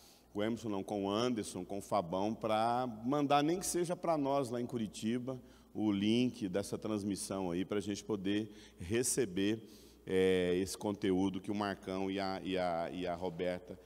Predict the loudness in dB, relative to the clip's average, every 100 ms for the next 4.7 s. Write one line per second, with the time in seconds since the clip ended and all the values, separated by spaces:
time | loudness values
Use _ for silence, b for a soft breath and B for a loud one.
0 | B B -6 -2 -2 -4 -2 -2 -2 -4
1 | -6 -4 -4 -4 -4 -6 -8 -10 -12 -10
2 | -4 0 0 -2 -12 -20 -20 -20 -20 -20
3 | -20 B B B B -2 2 2 2 -2
4 | -4 -4 -4 -4 -10 -12